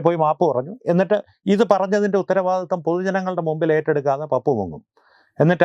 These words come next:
അത് പൊട്ടുമ്പോൾ, റാഫേൽ പൊട്ടുമ്പോൾ പപ്പു ജാതിയുമായിട്ട് വേറൊരിടത്ത് പൊങ്ങും, കുത്തിത്തിരിപ്പുണ്ടാക്കാൻ ശ്രമിക്കും. അത് പൊട്ടുമ്പോൾ പപ്പു അടുത്തത് വോട്ട് ചോരി എന്നും പറഞ്ഞ് വേ-, മറ്റൊരിടത്ത് പൊങ്ങും. തമിഴ്നാട്ടിൽ പോയി പറയുന്നതല്ല കർണാടകയിൽ പോയി പറയുന്നത്. കർണാടകയിൽ പറയുന്നതല്ല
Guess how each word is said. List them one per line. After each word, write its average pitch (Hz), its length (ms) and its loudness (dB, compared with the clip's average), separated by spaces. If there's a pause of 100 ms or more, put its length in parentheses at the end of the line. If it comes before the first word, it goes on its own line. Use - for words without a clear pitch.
അത് 196 140 0
പൊട്ടുമ്പോൾ, 147 420 0
റാഫേൽ 175 380 2
പൊട്ടുമ്പോൾ 156 380 -4
പപ്പു 143 280 -2
ജാതിയുമായിട്ട് 143 680 0
വേറൊരിടത്ത് 117 500 -2
പൊങ്ങും, - 200 -16 (1000)
കുത്തിത്തിരിപ്പുണ്ടാക്കാൻ 123 840 2
ശ്രമിക്കും. - 320 -8 (200)
അത് 185 180 2
പൊട്ടുമ്പോൾ 160 380 0 (460)
പപ്പു 143 280 2
അടുത്തത് 147 300 0 (140)
വോട്ട് 175 300 2
ചോരി 147 280 2
എന്നും 131 200 0
പറഞ്ഞ് 107 240 -6 (140)
വേ-, 135 140 2 (120)
മറ്റൊരിടത്ത് 120 520 0
പൊങ്ങും. 67 220 -12 (920)
തമിഴ്നാട്ടിൽ 196 520 0
പോയി 190 180 2
പറയുന്നതല്ല 160 520 0 (100)
കർണാടകയിൽ 139 580 -2
പോയി 117 200 -2
പറയുന്നത്. 90 420 -10 (760)
കർണാടകയിൽ 170 580 0
പറയുന്നതല്ല 139 540 0